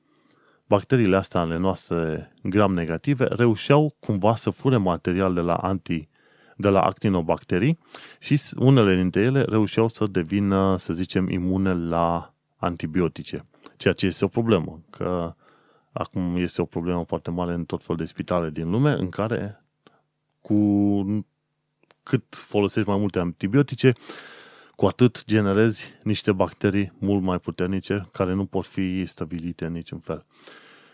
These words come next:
Și cercetătorii aceștia din, uh, Danemarca au reușit să-și dea seama că metoda prin care bacteriile gram negative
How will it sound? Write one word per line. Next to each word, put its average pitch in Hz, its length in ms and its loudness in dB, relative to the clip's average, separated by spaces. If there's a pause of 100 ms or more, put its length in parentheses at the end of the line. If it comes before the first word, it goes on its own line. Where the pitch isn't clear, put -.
(240)
Și 202 220 -2
cercetătorii 123 680 0
aceștia 92 460 -2
din, 90 220 0
uh, 82 320 -2
Danemarca 147 800 2 (540)
au 117 140 6
reușit 139 360 2
să-și 104 200 0
dea 104 160 2
seama 113 340 0
că 107 260 0 (500)
metoda 135 400 2
prin 92 240 -4
care 90 760 0 (560)
bacteriile 92 640 0
gram 95 260 0
negative 85 920 -4